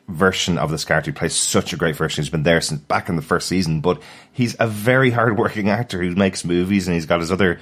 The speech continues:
major T V show that he's on, on Shameless on H B O, that he's been on for years. So he only gets a very small amount of time to guest, to do guest appearances in the show. And every time we hear after he's been on the show, "Oh, why can't they just have him in another episode? Why can't he be in more episodes? Why is he not here?"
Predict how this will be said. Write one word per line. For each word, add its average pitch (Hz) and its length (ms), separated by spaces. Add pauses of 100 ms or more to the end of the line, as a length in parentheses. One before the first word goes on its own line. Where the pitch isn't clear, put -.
(160)
major 107 500
T 101 220
V 101 200
show 87 220
that 76 140
he's 73 160
on, 78 160
on 76 100
Shameless 92 440
on 76 120
H 80 200
B 80 160
O, 87 180 (240)
that 82 60
he's 85 80
been 92 100
on 104 160
for 92 140
years. 87 340
So - 100
he 101 40
only 143 120
gets 143 140
a 127 60
very 131 320
small 120 340
amount 101 200
of - 60
time 101 280
to 101 80
guest, 101 400
to 104 80
do 107 100
guest 101 300
appearances 90 380
in 80 100
the 82 80
show. 101 340 (300)
And 110 180
every 117 400
time 107 300
we 90 120
hear 90 360 (240)
after 98 260
he's 90 120
been 92 120
on 85 80
the 80 60
show, 82 340 (320)
"Oh, 113 80
why 113 140
can't 131 200
they 113 60
just 104 200
have 98 140
him 92 80
in 85 60
another 80 240
episode? 76 380
Why 113 100
can't 110 180
he 107 60
be 95 80
in 90 80
more 87 240
episodes? 78 480
Why 95 160
is 98 80
he 95 80
not 87 160
here?" 82 320